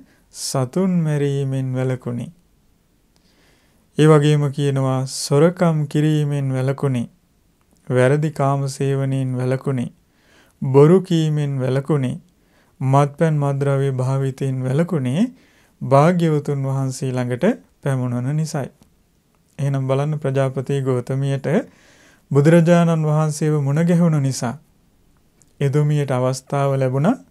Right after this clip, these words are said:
තෙරුවන් සරණ යන්න. ඊළඟට පංචශීලය ආරක්ෂා කරන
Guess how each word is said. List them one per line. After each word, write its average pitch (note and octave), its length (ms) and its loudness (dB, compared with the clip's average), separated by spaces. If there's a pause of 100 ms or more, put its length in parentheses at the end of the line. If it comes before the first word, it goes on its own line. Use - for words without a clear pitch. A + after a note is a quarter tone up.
(260)
තෙරුවන් C#3 420 2
සරණ C3 380 -6
යන්න. D3 220 -4 (1500)
ඊළඟට D3+ 420 4 (140)
පංචශීලය D#3 880 0
ආරක්ෂා C3+ 680 -2
කරන D#3+ 300 0